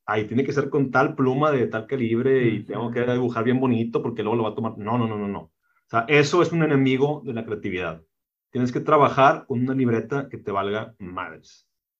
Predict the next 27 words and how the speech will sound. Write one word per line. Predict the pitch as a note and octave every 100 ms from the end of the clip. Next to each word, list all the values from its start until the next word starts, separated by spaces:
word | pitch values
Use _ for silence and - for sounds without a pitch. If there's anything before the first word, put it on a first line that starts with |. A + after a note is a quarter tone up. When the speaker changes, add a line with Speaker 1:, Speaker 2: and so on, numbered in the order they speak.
| _
Speaker 1:
Y | -
tienes | A2+ A#2+
que | B2+
trabajar | C3+ C3+ A#2 A#2+ C3+ C#3 -
con | A#2 G#2+ G#2+
un, | A2 A#2 A#2+ A#2 - _ _ _ _ _ _ _ _
así, | G#2 F#2+ A2+ G#2
con | G#2
un | G#2 G#2
crayón | C#3 B2+ A2+ A#2 C3+ C3
o | A#2
con | G#2 F#2+ G#2
lo | G#2+ G#2
primero | G#2 A2 B2
que | B2+
te | A2+
encuentres. | G2+ G#2 F#2 F2 - - _ _ _ _
O | -
sea, | B2+
que | C3
verdaderamente | B2+ B2+ C#3 E3 E3 D#3+ F3+ F3+ F3+ - _ -
le | B2
faltes | A#2+ C3+ C3 B2 C#3
el | C#3
respeto | A2+ A2 - A#2 - C#3
al | B2
papel, | G#2+ G#2 C3 F3+ E3